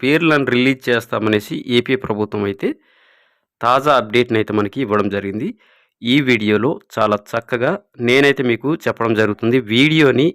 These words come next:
ఎక్కడ కూడా స్కిప్ చేయకుండా లాస్ట్ వరకు చూడండి. చాలా చిన్న వీడియో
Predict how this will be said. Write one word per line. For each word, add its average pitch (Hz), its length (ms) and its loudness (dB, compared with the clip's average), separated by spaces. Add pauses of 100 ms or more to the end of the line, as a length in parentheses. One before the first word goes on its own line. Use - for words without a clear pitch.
(220)
ఎక్కడ 160 340 -4
కూడా 156 300 0
స్కిప్ - 400 -8
చేయకుండా 107 400 -4 (380)
లాస్ట్ 170 320 2
వరకు 127 320 -2
చూడండి. 98 340 -6 (120)
చాలా 101 180 -2 (120)
చిన్న 127 180 0 (100)
వీడియో 104 240 0